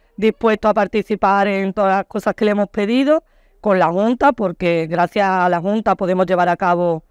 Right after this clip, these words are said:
esta, esta escuela de verano, y también, pues, agradecer desde aquí a todos los colaboradores y a todos los proveedores, que sin ellos tampoco es posible realizarla. Muchas gracias.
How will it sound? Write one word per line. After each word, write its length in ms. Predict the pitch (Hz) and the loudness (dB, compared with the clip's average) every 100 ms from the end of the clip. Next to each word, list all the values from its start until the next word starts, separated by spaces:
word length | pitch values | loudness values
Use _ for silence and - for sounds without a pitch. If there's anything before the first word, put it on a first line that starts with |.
| _ _ _ _ | _ _ _ _
esta, 600 | 214 208 220 196 180 175 - | -4 -2 0 0 2 -2 -4
esta 220 | 196 214 | -4 -4
escuela 320 | - 226 208 | -2 0 2
de 100 | 202 | 2
verano, 460 | 190 202 247 294 320 _ _ _ _ - | 0 2 2 0 -2 _ _ _ _ -2
y 140 | 208 | 0
también, 480 | 196 175 180 185 208 | 2 2 2 0 -2
pues, 260 | 214 190 165 | 0 2 2
agradecer 640 | 165 165 160 - 175 170 | 2 0 -2 -2 -2 -2
desde 240 | 180 175 | -2 0
aquí 240 | 180 170 190 | 0 0 -2
a 80 | 202 | 0
todos 240 | 180 175 | 0 0
los 120 | 175 | 0
colaboradores 680 | - 185 165 160 160 190 220 | -2 -2 -2 -2 0 0 2
y 40 | 220 | 0
a 80 | |
todos 180 | 202 180 | 2 2
los 80 | 185 | 2
proveedores, 680 | - 190 185 175 196 214 226 | 0 -2 0 0 0 0 -2
que 260 | 190 160 156 | -6 -6 -6
sin 220 | 185 170 | -6 -4
ellos 200 | 170 196 | -2 -2
tampoco 540 | 185 170 165 175 160 _ _ _ - | -4 -4 -4 -2 -4 _ _ _ -6
es 80 | 202 | -6
posible 680 | - 190 208 180 180 170 170 | -4 -6 -2 0 0 2 0
realizarla. 680 | 165 170 165 240 247 160 _ _ _ | 0 -2 -2 0 0 -4 _ _ _
Muchas 300 | 175 170 185 | -12 -6 -4
gracias. 280 | 175 196 | -2 -2